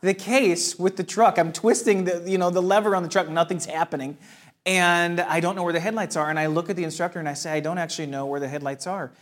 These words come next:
And literally within four seconds, I failed my driver's test. I probably, to this day, have the record for the shortest driver's test failure in the history of Missouri.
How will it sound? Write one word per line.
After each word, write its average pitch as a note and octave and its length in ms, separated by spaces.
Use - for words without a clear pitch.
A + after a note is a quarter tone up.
And C#3 280
literally D3 440
within C#3+ 260
four C3 220
seconds, B2+ 360
I A#2+ 60
failed A2+ 340
my A2 80
driver's G2+ 400
test. - 420
I C#3 140
probably, E3+ 500
to - 300
this D3 240
day, B2+ 400
have C#3+ 260
the C#3+ 100
record C3+ 640
for - 180
the C3+ 100
shortest D#3+ 840
driver's D3 580
test C3+ 400
failure C#3 680
in B2+ 160
the B2+ 80
history B2 580
of B2+ 160
Missouri. G#2 520